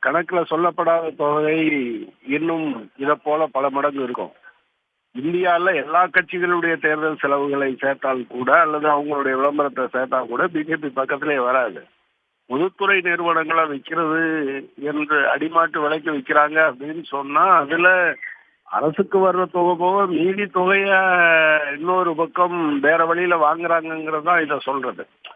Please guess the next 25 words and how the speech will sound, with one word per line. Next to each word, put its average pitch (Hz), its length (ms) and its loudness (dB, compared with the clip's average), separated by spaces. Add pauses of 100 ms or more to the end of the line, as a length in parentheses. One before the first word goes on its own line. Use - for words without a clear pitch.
(300)
See, 147 100 0
அவங்க 143 320 0
எப்போதுமே 190 540 0
தங்களை 175 340 2 (160)
பெரிய 175 440 -4 (680)
நேர்மையான 170 680 0
ஆட்கள் 156 500 2
என்று 156 200 -4
பி 151 160 -4
ஜே 151 220 -4
பி 151 420 -4
சொல்லிக் 156 280 -4
கொள்வது 139 340 -2
வழக்கம். 127 340 0
ஆனா 147 300 4
ஒண்ணு 147 240 0
தெரிஞ்சுக்கங்க, 165 520 -2
இவங்க 143 240 0
ஆட்சிக்கு 170 380 2
வரும்போது 127 560 -4 (1120)
அப்பவே 127 580 -2 (560)
வெளிநாட்டுல 190 720 -2
இருந்து 170 420 0
அரசியல் 160 420 -2
கட்சிகள் 156 440 -8